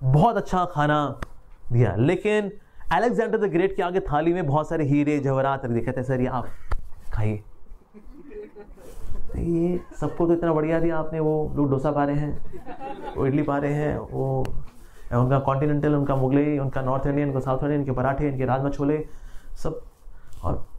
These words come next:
मेरे को ये, ऐसा क्यों? क्या सर, आप इतनी दूर से आए हैं,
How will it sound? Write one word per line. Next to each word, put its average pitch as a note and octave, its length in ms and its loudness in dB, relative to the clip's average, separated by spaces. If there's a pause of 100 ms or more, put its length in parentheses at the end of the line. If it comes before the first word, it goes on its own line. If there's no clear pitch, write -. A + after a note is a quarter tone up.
(520)
मेरे C#3+ 220 4
को F3+ 280 2
ये, E3+ 240 -2 (1700)
ऐसा D3+ 160 4
क्यों? F#3 160 2 (1040)
क्या D#3+ 100 0
सर, E3 100 4
आप D#3 260 4
इतनी D#3+ 220 6
दूर D3 240 4
से D3 120 4
आए A#2+ 200 4
हैं, A2+ 340 0